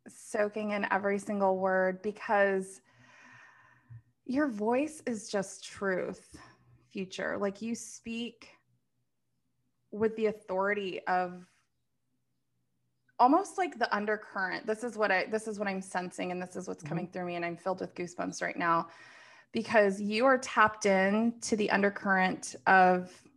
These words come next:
Speaker 1: humanity, like the
Speaker 2: Mm-hmm.
Speaker 1: energy that flows between and amongst all of us.
Speaker 2: Yes.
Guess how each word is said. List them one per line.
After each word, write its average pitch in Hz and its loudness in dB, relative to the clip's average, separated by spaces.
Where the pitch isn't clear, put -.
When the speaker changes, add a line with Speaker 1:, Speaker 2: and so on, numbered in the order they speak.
Speaker 1:
humanity, 202 2
like 202 4
the 202 2
Speaker 2:
Mm-hmm. 170 4
Speaker 1:
energy 220 6
that 202 4
flows 196 4
between 190 -2
and 190 2
amongst 180 0
all 175 6
of 190 6
us. 247 6
Speaker 2:
Yes. 139 -2